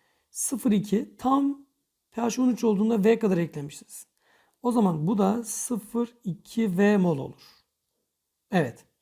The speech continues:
Arkadaşlar P H on üç olduğunda ortam bazik olduğu için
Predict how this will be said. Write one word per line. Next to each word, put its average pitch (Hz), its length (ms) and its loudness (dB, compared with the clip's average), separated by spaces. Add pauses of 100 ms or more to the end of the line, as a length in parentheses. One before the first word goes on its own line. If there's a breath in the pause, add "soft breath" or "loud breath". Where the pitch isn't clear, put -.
(720 soft breath)
Arkadaşlar 208 600 -2
P 226 80 -2
H 226 220 -2
on 247 160 0
üç 302 160 -6
olduğunda 170 280 0
ortam 180 360 -2
bazik 196 260 0
olduğu 220 200 2
için 165 400 -6